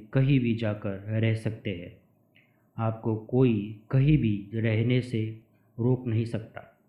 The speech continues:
आपको अपने देश में कहीं भी जाकर रहने का अधिकार दिया गया है, इससे आपको कोई वंचित नहीं कर सकता। नाइनटीन एफ़, right to property, अर्थात आप प्रॉपर्टी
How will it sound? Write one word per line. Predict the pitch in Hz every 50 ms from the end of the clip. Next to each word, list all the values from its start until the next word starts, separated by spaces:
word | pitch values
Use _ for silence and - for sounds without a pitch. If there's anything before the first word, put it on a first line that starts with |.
| _ _ _ _ _ _ _ _ _ _ _ _ _ -
आपको | 117 113 113 117 - - - 101 95 90 - -
अपने | 113 113 - - 117 110 107
देश | 98 - 120 123 120 117 - 117
में | 107 98 95 90 95 - - -
कहीं | - 107 107 117 113
भी | 110 113 107
जाकर | 110 110 104 101 - - 110 101
रहने | 101 104 107 110 110 107 107 104
का | 104 - 101
अधिकार | 101 - 107 107 107 110 110 - 113 110 107
दिया | 101 101 104 107 101 101
गया | 95 101 95 92
है, | 87 85 87 90 - - _ _ _ _ _ _ _ _ _ _ _ - - - - _ _ _ _ -
इससे | 110 107 - - 120 120
आपको | 113 110 107 - - - 107 101 - - -
कोई | - 120 120 120 117 107
वंचित | 110 113 113 107 110 - 113 110 - 107
नहीं | 104 98 107 107
कर | - 110 101
सकता। | - - - - - - - - - _ _ _ _ _ _ _ _ _ _ _ _ _ _ _ _ _ _ _ _ _ _ _ _ _ -
नाइनटीन | 113 117 117 123 131 131 127 139 135 135 135 - 107
एफ़, | 101 98 95 - - - - - _ _ _ _ _ _ _ _ _ _ _ - - - - -
right | 107 107 113 117 123 120 117 -
to | 117 113 110 113 -
property, | 110 107 101 - 107 98 - - 98 - - - - _ _ _ _ _ _ _ _ -
अर्थात | 110 110 110 110 120 117 120 - 123
आप | 113 113 - -
प्रॉपर्टी | - 113 110 113 - 123 117 117 - 107 95